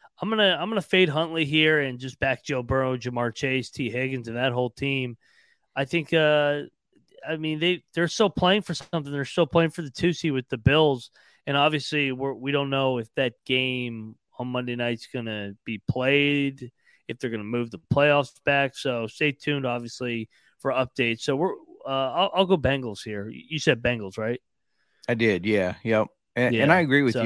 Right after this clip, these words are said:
Speaker 1: so
Speaker 2: Last year, we saw Huntley come in for Lamar against the Packers. He had one really good game, and it was against the Packers. And I remember watching that, thinking he was, his running ability
Speaker 1: Yeah.
Speaker 2: was almost Lamar-esque. He's not shown
Speaker 1: Hasn't
Speaker 2: really
Speaker 1: gotten
Speaker 2: any
Speaker 1: any
Speaker 2: of that
Speaker 1: better.
Speaker 2: this year.
Speaker 1: Yeah.
Speaker 2: Yeah.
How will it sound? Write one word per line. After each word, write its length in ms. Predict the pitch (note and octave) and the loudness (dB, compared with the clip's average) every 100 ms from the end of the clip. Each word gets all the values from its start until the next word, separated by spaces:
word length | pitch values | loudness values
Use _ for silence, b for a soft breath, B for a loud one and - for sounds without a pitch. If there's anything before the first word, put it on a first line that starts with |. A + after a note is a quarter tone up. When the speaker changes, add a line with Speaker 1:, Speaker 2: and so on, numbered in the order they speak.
| A2+ | 2
Speaker 1:
so 60 | |
Speaker 2:
Last 360 | A#2 C#3 F#3+ - | 4 4 2 -2
year, 180 | D#3 B2 | -2 0
we 120 | A#2 | -2
saw 260 | - A#2+ A2 | -2 0 0
Huntley 340 | B2 - A2+ | -2 -4 -6
come 260 | - A#2+ A#2 | -4 -2 -2
in 120 | A2+ | -2
for 120 | A#2 | -2
Lamar 520 | G#2 G#2 G#2 A2+ A2+ - b b b b | -2 0 2 2 0 -4 b b b b
against 340 | A#2 A#2 A#2 - | -4 -4 -4 -6
the 60 | |
Packers. 600 | - B2+ B2 - C2+ D#2 | -4 0 0 0 -8 -6
He 80 | - | -2
had 120 | A2+ | 0
one 260 | A2 B2 B2 | 2 2 4
really 260 | A#2+ B2 | 4 4
good 180 | A2+ A2 | 2 -2
game, 420 | A2 G#2 F#2+ G2 - | -2 -2 -2 -6 -8
and 140 | G2+ | -6
it 60 | G#2 | -4
was 120 | F#2+ | -6
against 300 | G2+ A#2+ C3 | -4 -4 -2
the 80 | - | -6
Packers. 580 | - G#2+ G2+ G2+ F#2 F2+ | 0 0 0 0 -4 0
And 60 | |
I 40 | G2+ | 0
remember 260 | B2 D3+ | 2 2
watching 340 | G2+ G#2+ A#2+ G#2 | 4 4 2 -2
that, 200 | F#2 - | -2 -4
thinking 320 | G#2+ G2+ G2+ | -6 -4 -6
he 160 | F#2+ G2+ | -4 -4
was, 340 | G2 F#2 - _ _ | -4 -6 -14 _ _
his 220 | - A2 | -8 -6
running 320 | F#2+ F2+ C3 A2 | -2 0 2 2
ability 400 | E2+ G2 E2+ F2 | 2 0 0 0
Speaker 1:
Yeah. 160 | A2 A#2 | 2 2
Speaker 2:
was 140 | G#2 | 2
almost 500 | - B2 C3 G#2+ - | 2 4 6 4 2
Lamar-esque. 600 | G2+ G#2 G2+ G2 A2 B2+ - b b b b | 2 4 4 4 2 0 -10 b b b b
He's 160 | B2+ | -2
not 180 | D#3+ D#3 | 0 0
shown 300 | - D#3 C3+ | 2 2 4
Speaker 1:
Hasn't 60 | A2+ | 4
Speaker 2:
really 140 | A#2 D#3 | 6 6
Speaker 1:
gotten 160 | D3+ | 6
Speaker 2:
any 140 | D3+ C#3+ | 6 6
Speaker 1:
any 60 | |
Speaker 2:
of 60 | - | 4
that 60 | B2+ | 4
Speaker 1:
better. 220 | C#3+ D3 | 6 4
Speaker 2:
this 160 | G2 - | 0 -2
year. 220 | C#2 - _ _ _ | -4 -6 _ _ _
Speaker 1:
Yeah. 140 | A#2+ B2+ | 0 4
Speaker 2:
Yeah. 300 | D3+ B2 | 6 4